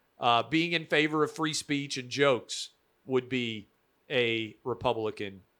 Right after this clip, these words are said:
base platform issue. But here we are.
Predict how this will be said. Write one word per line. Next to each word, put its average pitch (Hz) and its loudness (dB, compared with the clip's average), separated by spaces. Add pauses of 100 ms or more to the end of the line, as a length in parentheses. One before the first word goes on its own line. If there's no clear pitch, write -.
(120)
base 104 -6 (120)
platform 117 -4
issue. 87 -6 (280)
But 156 6 (300)
here 127 8
we 147 8
are. 95 4